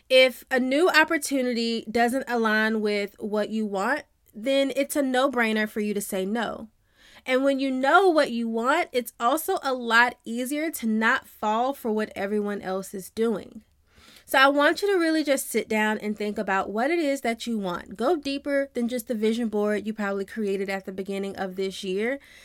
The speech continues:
Sit down and think about it. If there were no restrictions, if anything is possible, which I truly believe there is, sit down and really just think about what it is that you want.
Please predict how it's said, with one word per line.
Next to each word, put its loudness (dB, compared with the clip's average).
Sit -2
down 4
and -2
think -2
about 2
it. -4
If -4
there 2
were 2
no 0
restrictions, -2
if -2
anything -2
is -4
possible, -2
which -2
I -4
truly -4
believe -4
there -2
is, -4
sit -4
down 4
and -2
really 0
just -6
think -6
about -2
what -4
it -4
is -4
that -8
you -10
want. -12